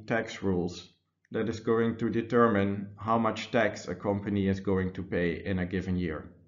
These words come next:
So it's the taxable profit that is going to determine the current income tax payable. So how much a company has to pay in tax in a given year. So as I said, those two can be different.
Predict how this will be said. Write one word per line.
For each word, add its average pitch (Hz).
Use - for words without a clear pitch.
So 113
it's 110
the 120
taxable 135
profit 123
that 107
is 107
going 110
to 113
determine 104
the 92
current 107
income 101
tax -
payable. -
So 87
how 104
much 113
a 113
company 107
has 110
to 131
pay 101
in 98
tax 90
in 117
a 107
given 101
year. 92
So 139
as 143
I 151
said, 147
those 156
two 151
can 131
be 120
different. 110